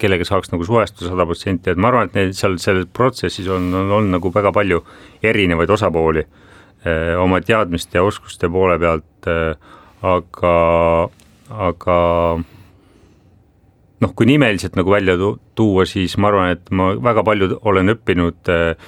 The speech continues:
just nagu mitte fotograafia poole pealt nagu, aga justkui, mm, äh, võidusõidu poole pealt, mis puudutab nagu seda ralli köögi poolt ja see, et miks üks, üks või teine otsus tehakse, et, äh, M M Motorspordi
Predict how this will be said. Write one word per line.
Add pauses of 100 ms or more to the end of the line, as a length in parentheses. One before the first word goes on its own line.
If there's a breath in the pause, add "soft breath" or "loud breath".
just
nagu
mitte
fotograafia
poole
pealt
nagu, (500 loud breath)
aga
justkui,
mm,
äh, (100)
võidusõidu
poole
pealt,
mis
puudutab
nagu
seda (100)
ralli
köögi
poolt
ja
see,
et
miks
üks, (100)
üks
või
teine
otsus
tehakse, (600 loud breath)
et,
äh,
M
M
Motorspordi